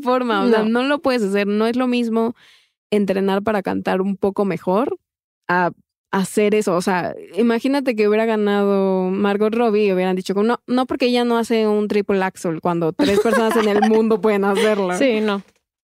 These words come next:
Speaker 1: Y pero Rami Malek puede ganar sin haber cantado ninguna canción de Queen. Y
Speaker 2: Ay, no,
Speaker 1: nadie
Speaker 2: no
Speaker 1: hizo nada.
Speaker 2: hablemos de eso, de Rami Malek en este podcast, por favor.
Speaker 1: O sea, no, pero es mi queja. Es mi
Speaker 2: Es mi
Speaker 1: queja
Speaker 2: queja.
Speaker 1: contra las mujeres porque a no-, nadie le hizo nada a Rami Malek.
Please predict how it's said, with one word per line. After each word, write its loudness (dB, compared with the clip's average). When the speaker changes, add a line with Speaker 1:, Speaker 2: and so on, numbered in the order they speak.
Speaker 1:
Y 2
pero 2
Rami 0
Malek 0
puede 2
ganar 0
sin 0
haber 0
cantado 0
ninguna -2
canción -2
de 0
Queen. 0
Y 2
Speaker 2:
Ay, 2
no, 2
Speaker 1:
nadie 2
Speaker 2:
no 2
Speaker 1:
hizo 0
nada. 2
Speaker 2:
hablemos 0
de 0
eso, -8
de 2
Rami 0
Malek -2
en -2
este -6
podcast, -6
por -6
favor. 0
Speaker 1:
O 2
sea, 0
no, 0
pero 0
es 0
mi -2
queja. -4
Es -2
mi 2
Speaker 2:
Es 2
mi 2
Speaker 1:
queja 0
Speaker 2:
queja. -2
Speaker 1:
contra 2
las 0
mujeres 0
porque 0
a 2
no-, 2
nadie 0
le 2
hizo 2
nada 0
a -2
Rami 0
Malek. -6